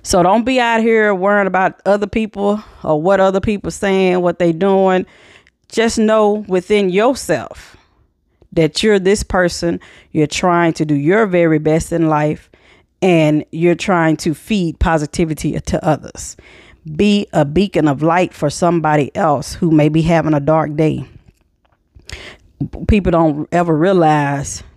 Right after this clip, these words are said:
the things that come out of our mouths you see, I said our, our mouths.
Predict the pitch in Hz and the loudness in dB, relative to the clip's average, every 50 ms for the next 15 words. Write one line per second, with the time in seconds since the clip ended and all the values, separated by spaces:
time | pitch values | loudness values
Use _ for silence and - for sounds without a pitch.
0 | - - 156 - - 196 196 190 180 165 160 - - - 202 175 170 165 160 160 | -6 -6 -6 -4 0 0 0 0 0 0 -2 -4 -4 -2 0 0 2 2 2 2
1 | 156 147 151 156 156 151 143 147 165 180 165 143 151 - - - - - - - | 0 0 0 2 0 2 0 0 0 0 -2 -2 -4 -8 -8 -12 -14 -16 -16 -18
2 | - - - _ _ _ _ _ _ _ _ _ _ _ _ _ _ _ _ _ | -18 -18 -20 _ _ _ _ _ _ _ _ _ _ _ _ _ _ _ _ _
3 | _ _ _ - 156 147 - 160 151 147 151 147 - - 165 143 - - - 170 | _ _ _ -2 -2 0 2 2 2 2 2 0 0 0 0 0 0 -2 -2 -2
4 | 151 139 135 143 151 156 - - - 175 175 170 160 165 170 175 175 151 147 147 | 0 0 -2 -4 -6 -10 -10 -6 -4 -2 0 0 0 0 0 0 0 0 -2 -4
5 | 156 151 151 143 - - - | -4 -6 -8 -10 -12 -14 -18